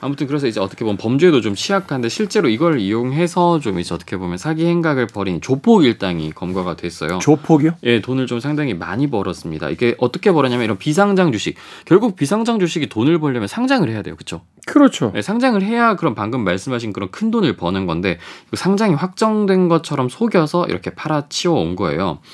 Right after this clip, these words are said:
Speaker 1: 검거된 일당이 모두 쉰한 명입니다. 그 중에서 이제 구속 송치된 것만 열한 명이에요.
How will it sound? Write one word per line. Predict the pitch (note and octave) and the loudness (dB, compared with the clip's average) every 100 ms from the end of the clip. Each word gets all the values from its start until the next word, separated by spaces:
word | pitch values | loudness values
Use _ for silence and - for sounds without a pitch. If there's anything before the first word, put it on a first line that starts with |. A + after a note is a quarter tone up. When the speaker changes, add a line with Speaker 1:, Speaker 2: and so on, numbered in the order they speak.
| - - - | -18 -18 -6
Speaker 1:
검거된 | C3+ D#3+ G#3 G3+ C#3 | 4 6 6 6 4
일당이 | A2+ B2 D3 A#2 | 2 0 -2 0
모두 | F#2+ G2+ B2+ | -2 -2 -4
쉰한 | - F#3+ F3 F#3+ | -4 -2 0 0
명입니다. | F#3+ F3 F2 D2 C2+ - | 0 0 -2 -8 -12 -14
그 | - | -8
중에서 | G#2+ C3 B2 G2 | -4 -2 2 2
이제 | E2+ | 0
구속 | - C#3+ F3+ | -4 2 2
송치된 | - C3 - G#2 G2 | 2 -2 0 -2 -2
것만 | F#2 E2+ D2+ | -2 -2 -2
열한 | E2 G#2+ | 0 0
명이에요. | F2+ D2+ C#2+ | 0 -4 -10